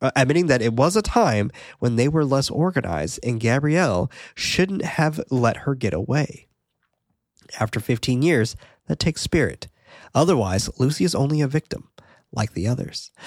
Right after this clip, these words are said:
She continues to be, uh, she continues it being easy to create a victim, explaining that you lock one inside of a r-, dark room.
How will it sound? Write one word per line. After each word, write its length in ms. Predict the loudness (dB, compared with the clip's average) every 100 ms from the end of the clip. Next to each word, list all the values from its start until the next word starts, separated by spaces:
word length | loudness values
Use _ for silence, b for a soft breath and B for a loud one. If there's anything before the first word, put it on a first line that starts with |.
| B B
She 220 | -2 0
continues 720 | 0 0 0 0 0 0 -2
to 120 | -2
be, 260 | 0 0 0
uh, 640 | -2 2 4 4 4 0
she 160 | -2 -2
continues 400 | -2 0 0 0
it 220 | 0 0
being 240 | 0 0 0
easy 280 | -2 0 -2
to 60 |
create 300 | -2 0 0
a 40 | 0
victim, 440 | -4 -6 -8 -10 -16 B B
explaining 420 | -4 0 2 2
that 180 | 0 0
you 60 |
lock 360 | 0 0 0 -2
one 220 | 0 0
inside 380 | 0 -2 0 0
of 100 | 0
a 40 | -2
r-, 220 | -2 -4
dark 360 | -2 -2 -2
room. 420 | -2 0 0 -4